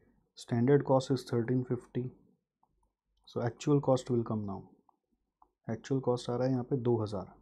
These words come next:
तो ये आ गया दो हज़ार, कुछ तो सॉल्व हुआ ना। नेक्स्ट यील्ड वेरिएंस दिया हुआ है वन थर्टी फ़ाइव एडवर्स,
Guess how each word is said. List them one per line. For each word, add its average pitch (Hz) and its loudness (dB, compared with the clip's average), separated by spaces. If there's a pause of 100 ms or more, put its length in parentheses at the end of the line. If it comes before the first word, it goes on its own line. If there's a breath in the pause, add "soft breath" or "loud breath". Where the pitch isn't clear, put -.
(1080)
तो 123 -2
ये 123 2
आ 123 2
गया 127 0
दो 123 0
हज़ार, 117 -6 (440)
कुछ - -8
तो 135 -2
सॉल्व 127 -2
हुआ 139 0
ना। 156 -2 (2500 loud breath)
नेक्स्ट 143 0
यील्ड 135 6
वेरिएंस 156 4
दिया 147 4
हुआ 151 2
है 139 4
वन 123 4
थर्टी 131 2
फ़ाइव 127 0
एडवर्स, 110 -2